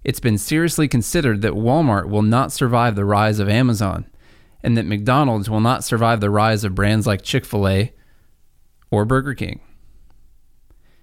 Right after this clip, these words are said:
If you work for Walmart, a company that operates on a one point eight percent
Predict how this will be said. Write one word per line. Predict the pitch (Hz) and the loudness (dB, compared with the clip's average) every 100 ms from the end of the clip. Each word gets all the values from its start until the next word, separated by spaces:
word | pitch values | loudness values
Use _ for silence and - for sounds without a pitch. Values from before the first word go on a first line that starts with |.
| - | -14
If | - 131 | -6 0
you | 110 | 2
work | 123 190 - | 2 0 -4
for | 156 | -2
Walmart, | 131 131 104 92 - - - _ _ - | 2 2 2 -2 -6 -12 -20 _ _ -8
a | 127 | -2
company | 165 160 110 101 - | 0 0 0 -2 -4
that | 131 - | -6 -2
operates | 143 139 107 101 113 | -2 0 -4 -4 -2
on | 104 | 0
a | 104 | 0
one | 117 151 143 | 2 0 0
point | 151 139 - | 0 0 0
eight | 135 - | -2 -2
percent | 120 147 131 | -4 0 0